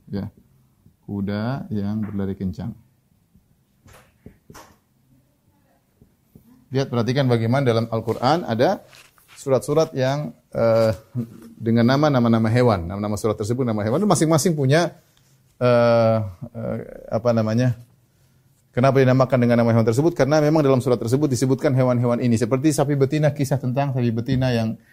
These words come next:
Nabi Musa menyuruh umatnya untuk menyembelihnya supaya untuk bisa, eh, menghidupkan orang yang sudah mati. Kemudian misalnya surat Al-An'am karena di situ Allah menyebutkan tentang Al-An'am berulang-ulang dalam surat tersebut.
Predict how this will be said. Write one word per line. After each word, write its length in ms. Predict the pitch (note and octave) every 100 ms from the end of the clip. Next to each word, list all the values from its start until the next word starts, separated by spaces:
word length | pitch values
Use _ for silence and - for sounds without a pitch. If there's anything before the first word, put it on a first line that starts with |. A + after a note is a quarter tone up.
| _
Nabi 200 | - A2+ A2+
Musa 240 | B2+ B2+
menyuruh 320 | A#2+ A2+ A#2+
umatnya 400 | A#2 A#2 A#2+ A#2+
untuk 240 | A#2+ A2 A2+
menyembelihnya 720 | G#2+ G#2+ A2 A#2 B2 D3 - _ _ _ _
supaya 480 | - A#2 A2+ B2 C3+ -
untuk 240 | A2+ G#2+
bisa, 480 | A2+ B2+ B2 B2+ - -
eh, 160 | G#2 G#2
menghidupkan 560 | G#2 A2 A2+ A#2 A#2+ A2+
orang 240 | A2+ A#2
yang 60 | A2+
sudah 240 | A2+ A#2+
mati. 320 | G#2+ G2+ -
Kemudian 400 | G2+ A#2 A#2+ C3+
misalnya 480 | C3+ A#2 B2+ C3+ C#3+ - _ _
surat 240 | _ - A#2+
Al-An'am 400 | B2+ B2 C#3+ D3
karena 240 | B2+ C3
di 80 | B2
situ 160 | C3+ C3+
Allah 160 | C3 B2+
menyebutkan 560 | A#2+ A#2 A#2 A#2+ C3 B2+
tentang 400 | A2 A#2+ C3 C3+ _ _ _ -
Al-An'am 640 | A#2+ A#2 A#2 C3+ C3+ B2
berulang-ulang 560 | A#2 D3 C3+ C3 D#3 B2
dalam 240 | A2+ A#2
surat 240 | A#2+ A2+
tersebut. 640 | A#2+ - A#2 B2+ B2 _